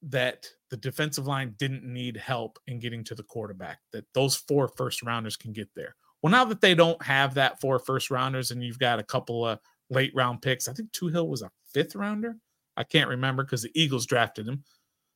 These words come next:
But James Smith-Williams, he was a seventh rounder. So those guys are not necessarily as talented. Again, so you have to do things.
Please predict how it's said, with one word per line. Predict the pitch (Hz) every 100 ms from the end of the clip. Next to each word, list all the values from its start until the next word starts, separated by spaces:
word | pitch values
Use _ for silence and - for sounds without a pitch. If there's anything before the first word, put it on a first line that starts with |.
| _
But | 135
James | 123 175 180
Smith-Williams, | - 185 185 202 170 120 -
he | 143
was | 143 131
a | 131
seventh | - 196 165 139
rounder. | 113 104 95 - _ _ _ _ _ _ _
So | - 165 156 147 - _ _ _ - -
those | 151 196 220
guys | - 175 165 165 156 -
are | 147 143
not | 147 156 170
necessarily | 147 143 - 147 139
as | 139
talented. | - 190 185 139 120
Again, | 131 185
so | - 156
you | 143
have | 202 -
to | 156
do | 131 165 220
things. | - 127 123 139 -